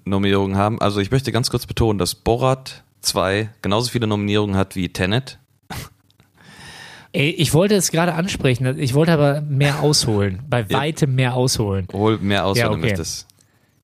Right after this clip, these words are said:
Speaker 1: Du kannst
Speaker 2: Ja.
Speaker 1: auch noch,
Speaker 2: Darf
Speaker 1: ja.
Speaker 2: ich?
Speaker 1: Ja, natürlich.
Speaker 2: So. Oscars.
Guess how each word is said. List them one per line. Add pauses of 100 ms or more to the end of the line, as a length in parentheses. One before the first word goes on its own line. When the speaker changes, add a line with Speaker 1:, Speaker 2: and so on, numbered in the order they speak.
(100)
Speaker 1:
Du
kannst
Speaker 2:
Ja.
Speaker 1:
auch
noch,
Speaker 2:
Darf
Speaker 1:
ja.
Speaker 2:
ich? (240)
Speaker 1:
Ja,
natürlich. (1120)
Speaker 2:
So. (1600)
Oscars.